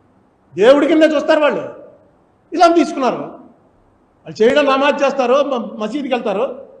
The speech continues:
వాళ్ళ పాత్ర పోగొట్టుకోవాలా. అక్కడ రామాయణం, భారతం, థాయిలాండ్, థాయిలాండ్లో ఇక్కడ ఎవరన్నా బ్యాంకాక్ వెళ్ళిన వాళ్ళు ఉంటే, బ్యాంకాక్ ఎయిర్‌పోర్ట్‌లో ఇలా దిగ్గానే మనకు కనిపించేది, మనకి ఇండియాలో ఎక్కడ కనిపించదు. పెద్ద ఈ బిల్డింగ్ అంత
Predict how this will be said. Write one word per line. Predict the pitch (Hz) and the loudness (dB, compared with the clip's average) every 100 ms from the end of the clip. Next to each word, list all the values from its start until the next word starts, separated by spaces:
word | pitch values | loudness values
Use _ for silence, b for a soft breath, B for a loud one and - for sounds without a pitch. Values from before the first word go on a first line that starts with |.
| _ _ | _ _
వాళ్ళ | 254 202 220 | 0 0 2
పాత్ర | 269 320 | 2 2
పోగొట్టుకోవాలా. | 294 262 294 302 294 247 202 | 0 0 0 0 0 0 0
అక్కడ | 185 294 302 | -2 -2 2
రామాయణం, | 269 269 269 262 247 - - | 4 4 2 0 -4 -6 0
భారతం, | 269 277 262 233 - - - | 2 2 0 -4 -6 -16 -6
థాయిలాండ్, | 208 277 302 262 190 135 - - _ _ - | 0 2 2 2 -2 -6 -12 -20 _ _ -4
థాయిలాండ్లో | 202 277 285 285 277 | 2 4 6 4 2
ఇక్కడ | 277 254 | 2 2
ఎవరన్నా | 247 262 277 226 | 2 0 -2 0
బ్యాంకాక్ | 240 254 285 262 | -2 0 -2 -2
వెళ్ళిన | 262 262 | -6 -4
వాళ్ళు | 254 240 | -4 -2
ఉంటే, | 247 220 180 - - - _ 196 | -2 -2 -4 -8 -18 -20 _ 2
బ్యాంకాక్ | 262 262 269 254 262 | 2 2 2 2 4
ఎయిర్‌పోర్ట్‌లో | 269 - 254 262 247 | 2 0 -2 0 -2
ఇలా | 240 220 | -2 -6
దిగ్గానే | 190 254 277 311 294 226 - - - 208 | -2 2 4 4 2 -2 -6 -16 -10 -8
మనకు | 226 233 | -6 -4
కనిపించేది, | 233 240 269 233 | -6 -2 -2 -2
మనకి | 226 214 | -4 -6
ఇండియాలో | 233 269 269 | 0 2 2
ఎక్కడ | 262 247 | 0 -4
కనిపించదు. | 233 214 196 139 - _ _ _ _ | -6 -8 -12 -16 -20 _ _ _ _
పెద్ద | 208 277 311 254 277 233 | 0 6 6 4 0 0
ఈ | 247 214 | -2 -2
బిల్డింగ్ | 233 226 220 214 | -4 -4 -4 -6
అంత | 208 | -6